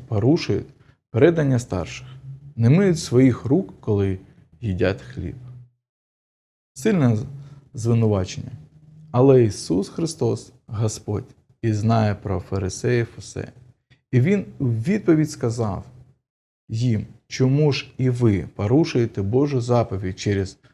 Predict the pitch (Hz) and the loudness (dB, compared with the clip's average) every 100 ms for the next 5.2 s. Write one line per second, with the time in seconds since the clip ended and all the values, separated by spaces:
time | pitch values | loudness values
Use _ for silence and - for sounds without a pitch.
0 | _ - 110 110 120 - 139 - - 104 | _ -10 -2 0 -2 -6 -12 -14 -8 -4
1 | 101 92 - - - _ 120 120 135 214 | -2 -4 -10 -16 -20 _ -2 2 4 2
2 | 214 - 143 165 170 - - - _ - | 0 0 0 2 0 -2 -12 -20 _ 0
3 | 117 147 160 107 123 - - 95 95 90 | 2 4 2 2 0 -2 -6 -4 -4 -8
4 | - - _ _ _ _ _ _ 170 - | -12 -20 _ _ _ _ _ _ -4 -2
5 | 87 | -2